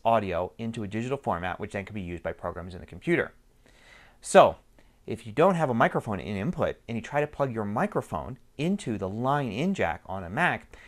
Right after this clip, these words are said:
usually you're gonna get extremely low volumes and very poor quality. It's because there's not enough power coming from the microphone to give a good audio signal. So the bottom line is you can't use a microphone with the line-in input on your Mac. So how do you get around this? How do you use a microphone like this one,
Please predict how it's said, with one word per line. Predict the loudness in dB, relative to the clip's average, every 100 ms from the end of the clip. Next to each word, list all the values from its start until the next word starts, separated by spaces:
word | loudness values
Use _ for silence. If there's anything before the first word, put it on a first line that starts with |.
| -6
usually | -4 -2 -2
you're |
gonna | -2 -2
get | -4
extremely | -4 -6 -4 -2 2
low | 2
volumes | 4 0 0 -8 -10
and | -6
very | -2 -2 -2
poor | -6
quality. | -2 4 6 4 0 -16 -20
It's | -16
because | -10 -10 -8
there's | -2
not | -2 -2
enough | -6
power | -6 2 4 4 2
coming | 2 -2 0
from | -4 -6
the | -4
microphone | -6 -6 -8 -8 -10 -18 -16 -2
to | 0 2
give | 0 0
a |
good | 0 0
audio | 4 4 4
signal. | -2 -6 -10 -16 _ _ _ -20 -6
So | 4 4 4 0
the | 6
bottom | 6 6
line | 2 2
is | -2 -6 -12
you | -12
can't | -4 -4 -2
use | -2
a | 2
microphone | 2 0 -4 -6 -4
with | -6
the | -4
line-in | -2 -2 -4 -8
input | -10 -10 -8 -10 -10
on | -12 -10
your | -2
Mac. | 0 0 -4 _ _ _ _ 2
So | 6
how | 8
do | 8
you | 10
get | 10
around | 12 8 8
this? | 0 -4
How | 4 4
do |
you | 4
use | 4
a |
microphone | 4 2 0 4
like | 8 8
this | 8 6 6
one, | 4 0 -2